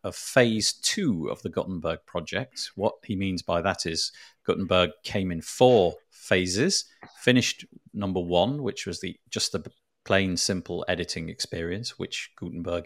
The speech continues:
is. Then customization, which we're kind of knee-deep in at the moment. So that's things like full site editing, block patterns, block directory, block themes, and global styles.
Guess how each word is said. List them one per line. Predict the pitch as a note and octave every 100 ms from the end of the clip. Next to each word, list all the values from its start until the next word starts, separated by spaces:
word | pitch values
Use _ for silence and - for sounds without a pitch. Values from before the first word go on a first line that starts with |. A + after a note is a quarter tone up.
| E2+
is. | F2 A#2+ - - - - - - _ F#2+
Then | A2 G#2+ G#2
customization, | - B2+ B2+ A#2 G#2+ A#2 - F#2 A#2
which | G#2+ - G2+
we're |
kind | - G#2
of | F#2
knee-deep | G2+ A2 F#2+ G2+ F#2+ F#2+
in | E2+
at | G2+
the |
moment. | F#2+ F2 D#2
So | - F2+
that's | - -
things | G2 E2+
like | E2
full | - G#2 F#2+
site | - E2+ F2
editing, | F2 E2 - D#2+ F2
block | F#2 F2 - - -
patterns, | - F2+ - D#2+ B2+ E3+ - - - _ _ -
block | G2 - - -
directory, | F#2+ F2+ G2 - - E2+ F2+
block | - F#2+ - -
themes, | - G#2 G2 F2+ E2+ -
and | F2+ F2 -
global | F#2+ G2 G2 F#2+ E2+
styles. | - - - G2+ F#2+ D2+ E2 A#2